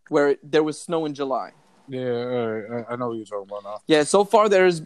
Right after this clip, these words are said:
Speaker 1: uh, so far this year, the sun has been blank with no sunspots seventy-six percent of the time.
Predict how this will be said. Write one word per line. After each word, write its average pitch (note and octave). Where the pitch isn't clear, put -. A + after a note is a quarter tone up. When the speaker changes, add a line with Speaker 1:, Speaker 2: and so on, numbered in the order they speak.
Speaker 1:
uh, A#2+
so G#3
far G3+
this F3
year, D#3
the D#3
sun F3+
has F3+
been D#3
blank D#3
with D3
no D#3+
sunspots E3
seventy-six F3
percent E3
of D3
the D3+
time. C#3